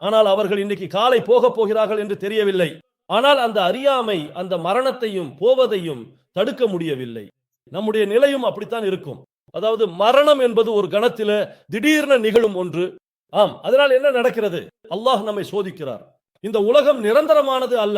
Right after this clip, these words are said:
நிலைத்தது அல்ல. இது நிலையற்றது என்பதால் படைத்தவன் நிச்சயமாக காலப்போக்கில் நம்மை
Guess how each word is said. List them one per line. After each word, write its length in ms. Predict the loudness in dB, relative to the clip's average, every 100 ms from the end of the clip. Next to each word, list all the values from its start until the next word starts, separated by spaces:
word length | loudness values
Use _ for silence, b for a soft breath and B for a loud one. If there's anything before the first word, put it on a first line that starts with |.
| -4 -6 -18 _
நிலைத்தது 520 | 0 2 2 2 2 0
அல்ல. 180 | 2 -2 -2 -14 _ _ -16
இது 140 | -8 -6
நிலையற்றது 540 | -2 0 0 0 -2
என்பதால் 400 | -2 -4 -4 -6 -6
படைத்தவன் 540 | -6 -6 -4 -6 -6 B B
நிச்சயமாக 680 | -12 -10 -2 -2 0 -2 -4
காலப்போக்கில் 640 | -4 -2 -2 -2 -6 -6 -8
நம்மை 240 | -8 -8